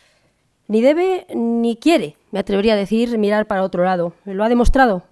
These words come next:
cada vez que sucede una atrocidad. Todos los que hoy estamos aquí debemos,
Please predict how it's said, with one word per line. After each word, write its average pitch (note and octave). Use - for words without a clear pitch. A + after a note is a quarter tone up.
cada F#3
vez G#3
que A#3+
sucede A#3
una G#3
atrocidad. F#3
Todos D#4+
los A#3
que A3+
hoy A#3+
estamos G#3
aquí G3
debemos, A#3